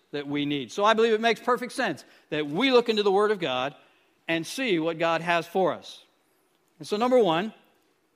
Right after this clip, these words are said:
I believe that God's answer for life struggles is that you and I develop a stronger faith. Now,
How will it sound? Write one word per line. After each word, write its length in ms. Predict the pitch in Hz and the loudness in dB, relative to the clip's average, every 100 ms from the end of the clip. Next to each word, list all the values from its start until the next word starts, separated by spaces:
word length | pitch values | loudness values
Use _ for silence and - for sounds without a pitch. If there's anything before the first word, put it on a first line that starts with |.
| _ - | _ 0
I 160 | 190 | 2
believe 260 | 220 196 180 | 4 4 2
that 100 | 180 | 0
God's 420 | 165 240 277 202 | 6 8 8 6
answer 340 | 208 185 - 208 | -2 -2 -2 -2
for 160 | 185 | -2
life 280 | 160 254 302 | 2 4 4
struggles 540 | - 196 160 170 175 - - _ | 0 0 2 0 -6 -10 -20 _
is 180 | 196 180 | 0 2
that 160 | 185 160 | 0 2
you 240 | 208 311 | 4 6
and 100 | 302 | 6
I 440 | 247 175 156 180 - - | 6 6 2 0 -6 -6
develop 680 | 170 185 240 277 202 208 - - | -4 2 4 6 4 0 -6 -6
a 140 | 202 | -6
stronger 540 | - - 277 254 226 | -6 -2 0 2 0
faith. 480 | 226 285 262 156 - _ _ _ _ _ _ _ _ _ _ _ - | 2 2 2 0 -6 _ _ _ _ _ _ _ _ _ _ _ 2
Now, 300 | 240 190 | 4 4